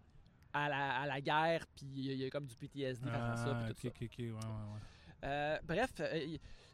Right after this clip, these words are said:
Speaker 1: euh, Citadel, c'est, euh, on suit des espions qui sont amnésiques,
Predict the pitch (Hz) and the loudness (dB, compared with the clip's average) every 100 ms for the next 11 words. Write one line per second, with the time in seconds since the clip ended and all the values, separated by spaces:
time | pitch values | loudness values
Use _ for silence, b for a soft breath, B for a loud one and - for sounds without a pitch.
0 | - - 165 160 - - 170 240 190 - | -14 -4 -4 -4 4 4 6 2 0 -4
1 | - - - - 190 196 - 151 147 147 | -12 -16 -12 -2 0 0 -2 0 2 2
2 | 135 - - 160 165 240 254 180 156 180 | 0 -4 -2 0 0 -4 0 2 2 0
3 | - - 247 226 - - 156 151 - 185 | 0 -2 -2 -6 -12 -6 -2 -2 0 -2
4 | 202 156 123 175 - - | 0 -2 -2 -6 -8 -16